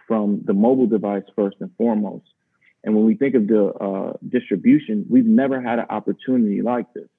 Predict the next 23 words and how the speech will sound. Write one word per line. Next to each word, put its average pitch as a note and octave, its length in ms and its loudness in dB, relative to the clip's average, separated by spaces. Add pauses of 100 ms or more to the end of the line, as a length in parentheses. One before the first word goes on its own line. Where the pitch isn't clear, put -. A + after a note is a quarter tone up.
(140)
We've A2 160 0
never A#2+ 240 2
had A#2+ 180 -2
an - 100 -6
opportunity G#2 720 -4 (320)
where G#2 300 2
most B2 320 2
people A#2 240 2
in A2 80 2
the G#2 80 0
world, G#2 460 2 (380)
um, G2 480 -6 (420)
uh, G2 240 -6
there's A#2 180 0 (120)
three D3 160 2
point A#2+ 260 -2
three B2 180 4
billion A2+ 680 2
phones A#2+ 440 -2
in F#2+ 100 -4
the F#2+ 60 -4
world, G2+ 400 0 (400)
uh, F#2+ 180 -6